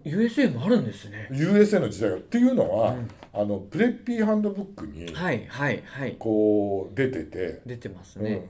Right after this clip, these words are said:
Speaker 2: うん。あのー、そのプレッピーハンドブック、
Speaker 1: うん。
Speaker 2: オフィシャルプレッピーハンドブックっていうね、
Speaker 1: はいはい。
Speaker 2: 条件に合うスニーカーはこれしかないって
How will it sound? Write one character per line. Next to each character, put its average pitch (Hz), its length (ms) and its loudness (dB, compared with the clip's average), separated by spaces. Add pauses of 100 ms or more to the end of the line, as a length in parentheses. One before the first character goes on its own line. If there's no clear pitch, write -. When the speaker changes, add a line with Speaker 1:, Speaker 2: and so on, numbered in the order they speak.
Speaker 2:
う 113 40 -12
ん。 120 40 4
あ 123 40 4
の 120 840 0 (160)
ー、 - 20 -18
そ 156 140 -4
の 143 80 0
プ 147 100 -10
レ 202 80 4
ッ 202 80 -6
ピ 208 80 0
ー - 20 4
ハ 190 100 6
ン 190 40 0
ド 190 60 -2
ブ 185 100 -4
ッ - 100 -10
ク、 - 240 -16 (140)
Speaker 1:
う - 40 -12
ん。 - 20 -4
Speaker 2:
オ 107 60 -6
フ 101 60 -10
ィ - 40 -12
シ 147 80 4
ャ 143 40 6
ル 143 100 2
プ 135 100 -6
レ 131 80 0
ッ - 100 -2
ピ 120 100 -4
ー 107 60 0
ハ 107 60 0
ン 107 80 -4
ド 98 80 -6
ブ 92 80 -10
ッ 127 140 -4
ク 98 40 -10
っ - 40 -18
て - 80 -16
い - 20 -14
う - 40 -18
ね、 - 140 -20
Speaker 1:
は 123 80 -14
い - 40 -10
は 98 40 -12
い。 95 40 -20 (260)
Speaker 2:
条 165 320 6
件 196 260 0
に 95 80 -4
合 92 120 0
う 80 60 -8
ス - 160 -12
ニ 101 140 -6
ー 95 60 -12
カ 104 80 -4
ー 95 40 -2
は 87 220 -6
こ - 140 -6
れ 110 80 -2
し - 100 -10
か - 140 -16
な 85 100 -16
い 85 40 -12
っ - 20 -12
て - 200 -18